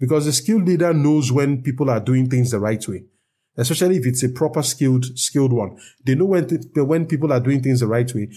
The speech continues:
So they will be able to guide the robots, the ones who can do it, but they need supervision and attention.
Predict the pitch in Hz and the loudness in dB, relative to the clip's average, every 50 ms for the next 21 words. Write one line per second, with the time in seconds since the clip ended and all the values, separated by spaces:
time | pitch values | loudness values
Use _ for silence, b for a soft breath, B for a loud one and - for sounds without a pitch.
0 | B B B - 180 165 143 151 147 139 120 143 170 185 226 - - 139 127 127 | B B B -2 0 2 2 2 2 2 2 0 0 0 0 0 2 0 0 0
1 | 127 143 139 143 143 139 143 127 - - - _ _ _ _ _ - 127 117 120 | 0 0 2 2 2 2 0 -2 -4 -12 -18 _ _ _ _ _ -12 -4 -2 0
2 | 113 123 135 127 123 110 101 - - - 135 123 117 139 160 170 170 165 139 - | 2 2 0 0 0 -2 -4 -4 -4 -2 0 0 0 2 0 0 0 0 0 0
3 | - 151 131 131 143 120 110 104 95 151 156 151 147 135 127 120 123 113 110 117 | 0 0 0 0 0 -2 -2 -2 0 0 2 2 0 -2 -2 -2 -2 0 0 0
4 | 113 123 139 151 151 139 123 127 b b b b b b b - - - 127 127 | 0 2 2 2 2 0 -2 -6 b b b b b b b -6 -2 -2 0 0
5 | 117 107 127 135 123 123 143 139 135 143 147 - _ _ _ _ _ - 120 113 | 0 0 0 0 2 2 2 2 0 -2 -4 -8 _ _ _ _ _ -4 -4 -2
6 | 110 107 110 - - 123 120 120 - 113 95 92 - | -2 -2 -2 0 0 0 0 0 -2 -4 -6 -6 -10